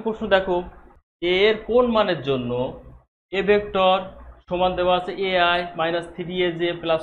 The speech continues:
টু কে এবং বি vector সমান দেওয়া আছে এআই plus জে plus কে,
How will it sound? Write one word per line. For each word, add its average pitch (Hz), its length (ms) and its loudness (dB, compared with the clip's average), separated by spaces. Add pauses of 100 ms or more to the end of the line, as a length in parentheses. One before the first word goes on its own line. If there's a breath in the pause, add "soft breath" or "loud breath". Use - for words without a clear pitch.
টু 185 80 -8 (120)
কে 185 80 -2 (160)
এবং 190 200 0 (680)
বি 185 100 -4 (100)
vector 190 300 -2
সমান 180 240 -4
দেওয়া 180 200 2
আছে 180 120 -8 (400)
এআই 175 340 6 (200)
plus 180 240 0 (100)
জে 170 100 -2 (120)
plus 170 200 2 (100)
কে, 143 120 -4